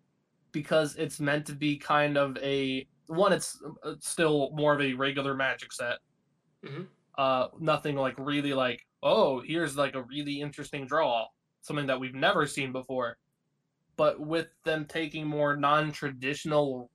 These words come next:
Speaker 1: looks at, one, the enemy color pairs, I believe?
Speaker 2: Yeah, I think so.
Speaker 1: Yeah, and a more non-traditional look at that, as well as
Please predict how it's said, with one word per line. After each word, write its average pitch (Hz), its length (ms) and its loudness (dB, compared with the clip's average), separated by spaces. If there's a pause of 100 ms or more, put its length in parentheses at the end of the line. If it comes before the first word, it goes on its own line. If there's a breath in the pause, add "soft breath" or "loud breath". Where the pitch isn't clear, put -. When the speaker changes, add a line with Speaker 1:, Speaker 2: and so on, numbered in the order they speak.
Speaker 1:
looks 131 680 -2 (640)
at, - 640 -2 (220)
one, 156 520 4 (280)
the 139 580 -2 (100)
enemy 160 300 -2
color 156 300 -2
pairs, 202 260 -2
I 208 80 2
believe? 226 360 -8 (800)
Speaker 2:
Yeah, 143 140 -6
I - 20 -6
think 131 180 -12
so. 98 200 -16 (720)
Speaker 1:
Yeah, 139 180 0 (340 soft breath)
and 160 540 4
a 165 60 -4
more 208 200 6
non-traditional 180 800 0
look 151 160 -2
at 131 160 -2
that, 131 300 -2 (600)
as 156 280 -2
well 151 400 2
as 139 500 -2